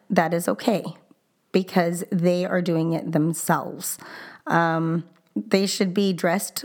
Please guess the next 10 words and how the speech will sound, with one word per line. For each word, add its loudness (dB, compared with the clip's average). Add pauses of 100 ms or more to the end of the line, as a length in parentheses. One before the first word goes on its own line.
weather 2
appropriate, -2 (420)
not 4
too 2
hot 0 (240)
and 4
not 0
too 0
cold. -2 (520)
Uh, 4